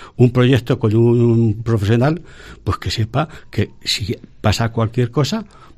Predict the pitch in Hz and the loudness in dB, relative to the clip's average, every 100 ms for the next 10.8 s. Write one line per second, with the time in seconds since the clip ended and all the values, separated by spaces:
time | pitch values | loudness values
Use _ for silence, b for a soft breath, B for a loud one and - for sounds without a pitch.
0 | 107 107 120 117 147 131 107 110 113 139 | -4 -2 -2 -2 0 -2 0 0 2 0
1 | 196 B B B - - 82 78 98 92 | -2 B B B -8 -4 -2 -2 -2 -4
2 | - 131 147 214 B B - 104 95 92 | -2 -2 -2 -6 B B -4 0 0 2
3 | 101 120 127 135 - 110 113 120 - 139 | 2 2 2 0 2 4 4 2 -2 0
4 | 113 110 139 156 - 156 233 B B - | 2 4 4 4 2 0 0 B B -2
5 | 98 85 - 127 135 151 160 - - 110 | 0 0 -2 2 2 2 0 -4 -2 4
6 | 107 127 143 135 127 113 113 110 110 101 | 6 6 4 2 0 0 0 2 2 2
7 | 113 104 - 87 - - 95 92 95 - | 0 0 0 -6 -4 -6 -4 -2 -4 -4
8 | - 120 120 117 135 107 104 95 - 95 | -2 -2 0 0 0 -2 -2 -2 -2 -4
9 | 95 120 - 131 139 131 123 95 92 95 | -2 -2 -4 -2 -2 0 0 2 2 0
10 | 87 92 90 80 92 143 104 | -2 -2 0 -2 -2 0 -2